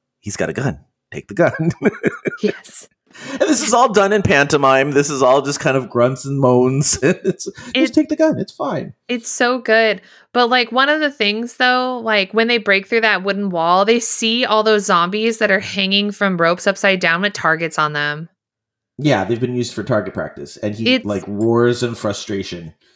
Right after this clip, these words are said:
Speaker 2: It's, 'cause when you think about it, like, yeah, these people are, are zombies now. Like, they died, they became reanimated, and now they're the Walking Dead. But also, that doesn't give you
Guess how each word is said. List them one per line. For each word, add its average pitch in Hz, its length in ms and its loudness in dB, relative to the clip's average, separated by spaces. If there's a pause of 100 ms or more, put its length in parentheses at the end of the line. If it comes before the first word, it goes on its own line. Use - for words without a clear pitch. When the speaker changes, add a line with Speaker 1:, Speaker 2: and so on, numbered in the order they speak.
(140)
Speaker 2:
It's, 277 280 -4 (360)
'cause 320 180 -2
when 359 140 0
you 381 80 0
think 339 220 -4
about 370 240 2
it, 370 80 2
like, 349 180 -2
yeah, 302 280 0
these 311 200 -2
people 285 300 -4
are, 240 760 2 (180)
are 196 380 2
zombies 190 560 -2
now. 208 180 4
Like, 185 220 -2
they 190 160 0
died, 160 380 2
they 165 120 -2
became 165 840 -4
reanimated, 165 760 0
and 165 100 -4
now 165 160 2
they're 165 120 -4
the 170 100 -6
Walking 165 440 -2
Dead. 160 420 0 (720)
But 247 160 2
also, 226 320 2
that 277 140 0
doesn't 254 320 -2
give 196 260 0
you 247 580 2